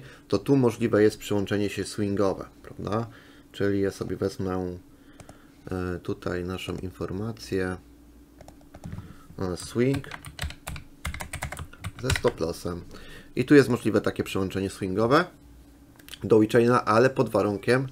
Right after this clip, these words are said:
że ten dołek nie zostanie przebity. Jeżeli on zostanie przebity, no w zasadzie ten, ok? W zasadzie ten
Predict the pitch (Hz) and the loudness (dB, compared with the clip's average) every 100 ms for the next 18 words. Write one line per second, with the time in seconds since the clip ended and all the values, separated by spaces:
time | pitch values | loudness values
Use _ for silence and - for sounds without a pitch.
0 | - - - 98 - 120 139 110 117 104 | -12 -18 -12 -6 0 2 4 6 6 4
1 | 101 98 101 104 - 101 101 - - 95 | 0 0 -2 -2 0 0 -2 -6 -8 0
2 | 104 120 113 101 110 107 92 95 92 - | 2 4 2 0 -2 -2 -2 -4 -6 2
3 | 107 151 - - - - - - 127 104 | 4 4 0 -16 -20 -18 -10 2 2 4
4 | 107 117 107 104 110 87 - - 98 117 | 2 2 2 2 2 0 -6 -6 -2 -2
5 | - 101 92 110 101 95 98 98 | -4 -8 -4 -2 -2 -2 -2 -2